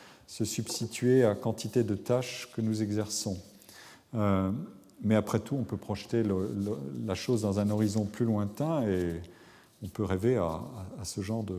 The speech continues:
de réalisme du propos. Euh, je, je veux, je veux dire ici, euh, euh, il faut que j'apporte une précision. Mon propos n'est pas de déterminer à quelle distance nous nous trouvons actuellement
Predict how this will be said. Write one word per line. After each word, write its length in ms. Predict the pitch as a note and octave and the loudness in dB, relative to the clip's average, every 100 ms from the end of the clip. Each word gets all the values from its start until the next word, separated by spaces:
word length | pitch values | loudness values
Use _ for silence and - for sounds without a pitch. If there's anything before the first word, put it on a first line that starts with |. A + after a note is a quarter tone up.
| F2+ A#2+ C3 | -8 -10 -6
de 120 | G2 - D3 F#3 D3 | -8 -8 -14 -14 -8
réalisme 500 | G#2 A2 A#2 B2+ A#2 | -2 0 0 -2 -2
du 100 | G2+ | -4
propos. 340 | G2+ G2+ - G2+ - - - - _ _ _ - _ - - - - - - - C3+ | -4 -6 -6 -10 -12 -20 -20 -20 _ _ _ -20 _ -20 -20 -20 -20 -20 -20 -2 8
Euh, 300 | B2+ A#2+ A#2 G3 - - - - - - _ _ F4 C#3+ - | 12 12 10 4 -10 -18 -20 -20 -20 -20 _ _ -14 -12 -12
je, 140 | - - | -10 -4
je 140 | - | 4
veux, 320 | C#3+ C#3+ E3 C3+ C#3 - | 6 8 8 8 2 -4
je 80 | C3 | 0
veux 140 | C#3 C#3 | 4 6
dire 240 | D#3 D3 | 8 8
ici, 540 | C#3+ - - G#3 G3+ | 6 4 4 6 10
euh, 320 | C#3+ B2 A#2 A#2 - - - - - | 12 12 12 8 0 -12 -16 -8 4
euh, 320 | A#2 A2+ A2 - - - A#2 | 8 10 8 4 -4 -8 -4
il 80 | A2+ | -2
faut 160 | - | 0
que 60 | C3 | 8
j'apporte 320 | C#3 C#3 A#2+ | 8 8 4
une 100 | B2 | 2
précision. 600 | - B2+ - D#3+ G#3 C#3 - | 6 4 6 4 6 4 2
Mon 160 | C3 C3+ | 0 2
propos 420 | - E3 E3 F#3 | 6 6 8 8
n'est 140 | C#3+ B2+ | 8 8
pas 160 | D3+ | 6
de 120 | B2+ | 4
déterminer 1000 | A2 C#3+ C#3+ D#3+ C#3 C#3 C#3 C#3 A#2+ - - - - - - - | 6 4 10 10 10 8 10 12 12 10 -4 -10 -14 -18 -10 0
à 80 | B2 | 2
quelle 340 | - D#3+ C3+ | 12 12 12
distance 920 | A#2 C#3+ - - D#3+ C#3 B2+ - - - D3 | 8 2 2 6 8 10 8 4 -4 -8 -2
nous 120 | C3+ | 2
nous 140 | C3+ | 4
trouvons 440 | C3 - C#3+ C3+ C3 | 2 4 6 8 10
actuellement 840 | C3 - - C#3+ C3 E3+ D#3 A2 | 10 8 12 12 12 10 6 4